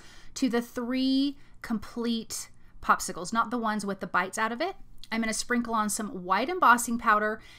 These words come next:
and then just heat that through until it's nice and melted, and that's gonna add some extra fun little detail. Now this is a slimline card, and I've cut my base from Sugar Cube cardstock, and as you can see, I have laid out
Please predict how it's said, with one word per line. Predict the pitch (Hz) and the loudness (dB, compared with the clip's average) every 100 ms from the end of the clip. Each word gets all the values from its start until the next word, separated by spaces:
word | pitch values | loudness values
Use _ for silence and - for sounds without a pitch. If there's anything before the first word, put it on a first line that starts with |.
| - | -6
and | 226 | -2
then | 220 214 | 0 -2
just | 202 | -4
heat | - 302 294 | -2 -2 2
that | 320 240 | 2 0
through | - 247 233 | -4 -2 -2
until | 214 - 214 | -2 -4 -4
it's | 202 - | -4 -4
nice | 190 190 190 | -4 -4 -4
and | 202 | -4
melted, | 175 170 196 | -4 -4 -8
and | - | -6
that's | 190 180 | -8 -6
gonna | - 208 | -6 -2
add | 196 202 | 0 -2
some | - 190 - - | -2 -6 -6 -4
extra | 233 - 262 | -4 -4 -6
fun | 254 220 190 190 | -4 -2 -2 -4
little | 190 185 | -8 -8
detail. | 175 170 - - - - - - - - | -8 -10 -12 -12 -16 -20 -16 -16 -12 0
Now | 254 | 2
this | 247 330 | 2 2
is | 392 | 2
a | 381 | 2
slimline | - 254 240 269 320 | 0 0 2 2 0
card, | 339 226 202 202 | 2 6 6 6
and | 208 | 0
I've | 202 - | -4 -2
cut | 247 | -2
my | 247 | 0
base | 269 226 208 | -2 -2 -4
from | - | -4
Sugar | 196 196 202 | -6 -4 -4
Cube | 220 311 | -4 -8
cardstock, | - - - 170 165 | -8 -8 -6 -6 -6
and | 214 | -4
as | 226 247 | 0 0
you | 285 | 2
can | 320 | 0
see, | - 285 | 2 2
I | 220 | 2
have | 240 202 | 0 -2
laid | 202 208 240 269 - | -2 0 0 -2 2
out | 220 202 202 | 4 4 2